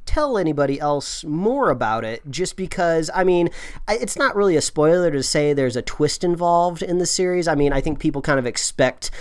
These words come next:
you know, something crazy happening with a, a, with a Stephen King story, if you will.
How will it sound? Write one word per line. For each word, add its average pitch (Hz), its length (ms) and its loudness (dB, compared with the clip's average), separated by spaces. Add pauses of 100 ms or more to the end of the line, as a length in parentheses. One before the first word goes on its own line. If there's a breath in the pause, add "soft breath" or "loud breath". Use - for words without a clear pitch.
(180 loud breath)
you 147 100 6
know, 127 220 4
something 135 500 2
crazy 131 400 2
happening 127 480 4
with 120 160 0
a, 117 400 0
a, - 20 -12
with 127 180 -6
a 120 80 -4 (120)
Stephen 127 480 0
King 120 320 0
story, 123 600 0
if 123 160 -6
you 127 100 2
will. 123 380 4